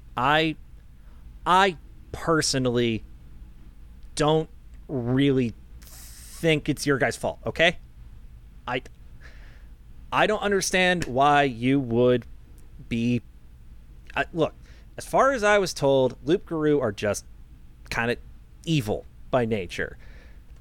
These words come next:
Oh, that is just so inconsiderate. You're just gonna judge me before you even get to know me.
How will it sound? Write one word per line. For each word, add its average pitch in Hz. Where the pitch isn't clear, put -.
Oh, 170
that 233
is 131
just -
so -
inconsiderate. 113
You're -
just 233
gonna 214
judge 156
me 254
before 208
you 202
even 196
get 196
to 190
know 156
me. 104